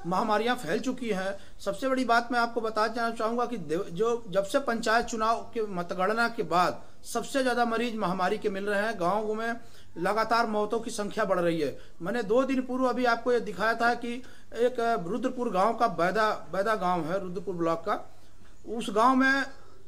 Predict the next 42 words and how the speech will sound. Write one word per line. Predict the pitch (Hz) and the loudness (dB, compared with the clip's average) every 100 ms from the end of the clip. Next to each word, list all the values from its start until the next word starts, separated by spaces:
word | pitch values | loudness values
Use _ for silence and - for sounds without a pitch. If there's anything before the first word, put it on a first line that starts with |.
| - | -8
बारह | 160 214 262 | -2 0 2
लोगों | 262 262 | 2 2
की | 262 | 0
मौत | 233 233 | 0 0
हो | 226 | -2
चुकी | 226 208 220 214 | -6 -6 -2 -2
थी। | 214 294 - - - - | -2 -6 -8 -12 -10 -2
लेकिन | 233 294 | -2 0
वही | 294 262 302 | 4 4 4
आज | 208 247 247 - | 2 2 2 -6
इस | 247 | -4
कड़ी | 262 269 | 0 2
में | 285 | 2
मैं | 277 262 | 2 2
देवरिया | 220 226 247 269 | 2 2 2 2
के | 269 269 | 2 0
भागलपुर | 269 180 143 208 269 262 | 0 -6 -4 0 0 -2
ब्लॉक | 202 226 240 | 0 2 2
के | 262 | 2
एक | 247 233 | -2 -2
अड़िला | - 226 240 262 | 0 0 2 4
गांव | 254 262 | 4 2
को | 247 | 0
मैं | 247 226 | -4 -4
दिखाना | 208 208 240 | -4 0 0
चाहूँगा, | 240 202 175 208 - - - 175 | 0 -2 0 0 -2 -10 -10 -2
जिस | 254 254 | 0 4
तरह | 277 | 4
से | 277 262 | 4 2
तस्वीरें | 254 202 240 277 | 0 0 2 4
बयां | 254 254 | 6 4
कर | 254 254 | 2 0
रही | 262 | 0
है | |
कि | 262 | -2
उस | 240 208 | -4 0
गांव | 240 254 | 2 2
में | 254 | 0
पन्द्रह | 233 233 254 | 0 0 0
दिनों | 220 240 240 | 0 -2 -2
के | 214 | -2
अंदर | 208 208 | 0 2